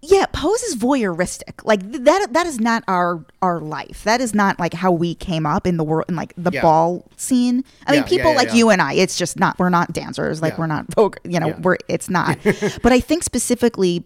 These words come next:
Speaker 1: because it's about, I think because it's specifically about H I V and aids, and we're watching it during a pandemic that's in-, affecting the
Speaker 2: Yeah.
Speaker 1: entire world.
Speaker 2: Yeah.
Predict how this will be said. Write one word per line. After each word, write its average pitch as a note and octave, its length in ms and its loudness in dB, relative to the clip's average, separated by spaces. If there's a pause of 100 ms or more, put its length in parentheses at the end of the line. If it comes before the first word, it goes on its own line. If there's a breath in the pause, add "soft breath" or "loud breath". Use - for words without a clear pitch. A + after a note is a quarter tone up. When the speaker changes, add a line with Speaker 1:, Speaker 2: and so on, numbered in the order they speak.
(120)
Speaker 1:
because G#3 500 2
it's - 180 -4
about, E3+ 380 0
I B3+ 80 6
think E4+ 180 -2
because B3 260 0
it's G#3 140 -6
specifically F3+ 540 -4
about F3 340 0
H F#3 180 -2
I F3 140 0
V E3 180 -4
and E3 140 -4
aids, G3+ 380 2 (420 loud breath)
and B3+ 480 4 (300)
we're F#3 200 2
watching F3+ 520 0
it E3+ 240 -8
during F3+ 320 2
a F3 60 -4
pandemic E3+ 560 -2
that's D#3 200 -4
in-, E3+ 160 -2
affecting E3+ 540 -4
the E3 80 -4
Speaker 2:
Yeah. E3 60 -2
Speaker 1:
entire E3 420 0
world. E3+ 580 2 (420 loud breath)
Speaker 2:
Yeah. G#2+ 300 -8